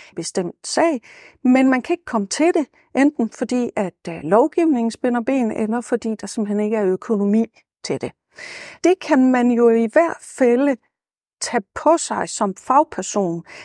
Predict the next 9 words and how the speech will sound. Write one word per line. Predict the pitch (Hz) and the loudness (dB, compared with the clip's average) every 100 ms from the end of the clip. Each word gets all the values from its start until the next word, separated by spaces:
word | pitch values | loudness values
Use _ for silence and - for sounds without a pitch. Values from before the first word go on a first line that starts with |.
| - | -2
at | 254 247 | -2 0
man | 226 220 214 | 2 2 2
er | 226 202 | 2 0
opmærksom | 190 214 269 - - 202 - | 2 2 2 0 -6 -6 -4
på | - 240 | -2 -2
sig | - 254 | -2 -8
selv. | - 202 - _ _ _ - - | -2 -2 -2 _ _ _ -20 -4
I | 254 226 | -4 0
hvilken | 269 339 339 302 277 | 2 4 2 0 -2